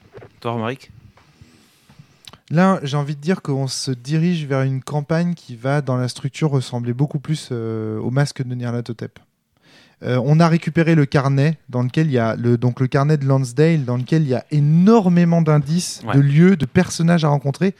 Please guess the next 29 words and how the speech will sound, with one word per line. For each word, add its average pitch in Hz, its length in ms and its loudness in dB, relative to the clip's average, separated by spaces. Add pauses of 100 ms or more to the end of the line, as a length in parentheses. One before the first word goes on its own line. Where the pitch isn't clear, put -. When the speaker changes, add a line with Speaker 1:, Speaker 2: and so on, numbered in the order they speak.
(460)
Speaker 2:
<clears throat> 185 60 -16 (640)
Pardon. 127 260 -6 (360)
Et 156 100 0
c'est 180 140 2
exactement 175 520 0
ça 170 220 0
dans 120 480 -2
les 123 100 -4
masques 131 260 -4
de 123 60 -10
Nyarlathotep. 120 580 -6
Au 135 60 -4
départ, 131 360 0
tu - 120 -6
récupères 151 540 0
des 127 100 -4
données, 147 380 2
des 127 180 -10
informations 147 440 -4
énormes 151 420 2 (400)
qu'il 147 100 -12
va 156 100 2
falloir 175 280 2
toi-même 185 420 2
en 165 80 2
tant 151 160 0
que 143 60 -2
joueur 170 160 4
organiser. 143 560 0